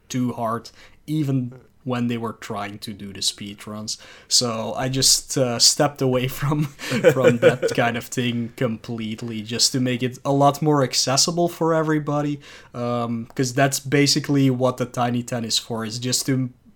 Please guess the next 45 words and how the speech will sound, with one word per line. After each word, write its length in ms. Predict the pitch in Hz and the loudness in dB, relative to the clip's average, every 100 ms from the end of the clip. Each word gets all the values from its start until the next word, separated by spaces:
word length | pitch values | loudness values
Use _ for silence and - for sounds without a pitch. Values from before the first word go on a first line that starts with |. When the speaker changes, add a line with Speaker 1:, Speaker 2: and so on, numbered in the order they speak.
| - | -8
Speaker 1:
show 320 | - 151 143 | 0 4 2
people 460 | 139 151 139 139 120 | 2 0 2 2 2
a 20 | |
lot 200 | 123 123 | 4 2
of 160 | 113 | 0
games, 400 | 123 139 143 151 - - | 0 2 2 0 -6 -10
maybe 480 | 120 131 135 135 139 | -4 2 2 4 0
get 260 | 127 131 127 | 2 0 0
them 260 | 123 117 - | 0 -2 -4
interested 580 | 123 123 135 - - | -6 -4 -2 -2 -4
in 120 | - 120 | -6 0
speedrunning 680 | - - 123 - 127 120 | 0 0 -2 -2 -4 -2
some 300 | - 127 117 | -2 -2 -2
of 80 | 113 | -6
them, 160 | 110 110 - - - | -8 -10 -16 -20 -4
but 100 | 131 | 0
it 140 | 135 | 2
just 220 | 139 147 - | 2 0 2
to 80 | |
show, 260 | 135 147 139 | 2 4 4
like, 220 | 131 123 | 2 0
obscure 460 | 117 - - 139 135 | 0 0 2 2 2
games 260 | 135 135 120 | 2 2 0
that 160 | 120 | -4
nobody 420 | 120 117 120 113 | -2 -2 -2 -4
ever 280 | 117 110 - | -6 -8 -8
thinks 300 | - 120 120 | -6 -4 -2
of 180 | 123 117 | -4 -4
on 220 | 113 113 | -6 -6
Game 260 | 107 110 113 | -8 -6 -4
Boy 140 | 110 104 | -6 -6
and 100 | 104 | -4
stuff 380 | - 104 - | -4 -6 -10
like 160 | 104 98 | -12 -10
that. 220 | 101 101 - - - | -12 -12 -16 -12 -4
So 200 | 127 131 | 0 2
it 120 | 135 | 2
should 260 | - 160 | 2 2
always 400 | - 143 139 135 | 2 2 4 2
be 240 | 120 127 123 | 0 0 0
accessible 640 | - - 107 - 113 110 | 0 0 2 2 0 -6
for 220 | - 104 | -8 -6
everybody, 500 | 104 101 98 98 98 | -6 -8 -10 -10 -10
just 380 | 101 120 113 - | -10 -4 -4 -4
to, 260 | 110 107 | -6 -8